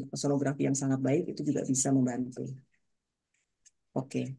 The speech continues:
Nah, ini sedikit saja, ada pertanyaan kadang-kadang, apakah revisi staging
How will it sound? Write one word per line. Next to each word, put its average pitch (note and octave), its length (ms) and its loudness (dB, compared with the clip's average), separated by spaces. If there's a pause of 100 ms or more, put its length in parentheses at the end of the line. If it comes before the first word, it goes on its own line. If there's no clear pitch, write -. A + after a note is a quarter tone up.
(600)
Nah, C#3 80 0
ini D#3 160 6
sedikit D3+ 320 2
saja, D#3+ 560 6
ada D3+ 240 4
pertanyaan D#3+ 340 4
kadang-kadang, D3 540 2
apakah F#3 400 2
revisi F3 320 4
staging D#3+ 480 4